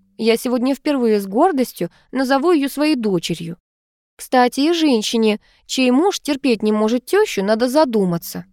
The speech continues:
Когда вы собираетесь создать с кем-то семью, посмотрите, как ваша будущая жена или супруг относится к своим родителям. Именно так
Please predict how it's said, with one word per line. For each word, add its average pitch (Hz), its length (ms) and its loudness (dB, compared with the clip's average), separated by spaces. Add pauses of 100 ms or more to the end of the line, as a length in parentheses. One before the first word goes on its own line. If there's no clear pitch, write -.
(340)
Когда 202 300 2
вы 220 80 0
собираетесь 214 760 -2
создать 220 520 0
с - 80 -14
кем-то 196 320 -4
семью, 233 460 0 (280)
посмотрите, 269 840 -2
как 208 220 -2
ваша 220 300 0
будущая 190 540 -4
жена 214 320 0
или 220 100 0
супруг 220 460 -4
относится 254 440 -4
к - 60 -16
своим 262 320 0
родителям. 185 640 -2 (600)
Именно 262 500 2
так 214 440 2